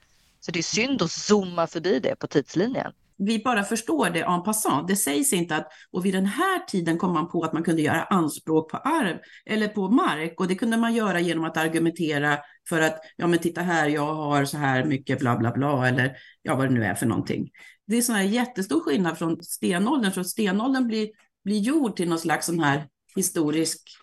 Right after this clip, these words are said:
Speaker 2: backdrop, som vi brukar säga. <laughs> Som är
Speaker 1: Tänker kring arkeologi i alla fall är ju att arkeologi är själva fynden, alltså det man hittar i marken från den här tiden innan det finns skrivna källor. Det är verkligen bara en del av det. Sen måste man lägga till massa saker. Måste lägga till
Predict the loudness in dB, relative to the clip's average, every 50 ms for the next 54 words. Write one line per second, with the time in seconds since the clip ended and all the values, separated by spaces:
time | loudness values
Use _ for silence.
0 | _ _ -10 0 4 4 4 4 2 0 -6 -4 0 0 2 0 0 -4 -4 -2
1 | 0 0 0 0 0 -2 -2 -2 -2 -2 0 0 2 2 0 0 0 -2 -2 0
2 | -2 -2 -2 -4 -6 -10 -12 -12 -16 -20 -20 -8 -4 -2 0 0 2 0 0 -2
3 | -6 _ _ _ _ _ _ _ _ _ _ 0 0 2 2 0 -2 -2 0 0
4 | 2 2 2 2 -2 -6 -6 -4 0 0 2 2 0 0 -2 -4 -4 -2 -2 -2
5 | -2 0 0 0 0 0 -4 -4 -2 -2 -2 0 2 0 0 0 -2 -2 -2 -2
6 | -2 -2 -4 -6 -6 -4 -2 0 0 0 -2 -4 -4 -2 -2 0 0 0 0 0
7 | -2 -2 -6 -8 _ _ -2 -2 0 2 2 2 2 0 0 -2 -4 -2 -2 -2
8 | -2 -2 -4 -4 -4 -2 -2 -2 -2 -2 -2 -2 -2 -2 -2 -2 0 -2 -2 -2
9 | -2 -2 -4 -6 -6 0 2 4 4 4 2 -2 -4 0 0 0 2 2 0 -2
10 | -2 -6 -14 -16 -16 -16 -8 -4 -2 0 0 -2 -2 -4 -4 -2 -2 0 0 -2
11 | -2 -4 -4 -4 -2 0 0 2 0 0 -2 -4 -4 -4 -2 -2 -2 -2 -2 -4
12 | -4 -4 -2 0 0 0 0 0 -2 0 0 0 0 0 -2 -4 -6 -6 -4 -2
13 | 0 0 -2 -2 -2 0 0 2 2 0 -2 -8 -18 -20 -20 -20 _ _ -10 -6
14 | -2 0 0 0 0 -2 -2 0 0 0 0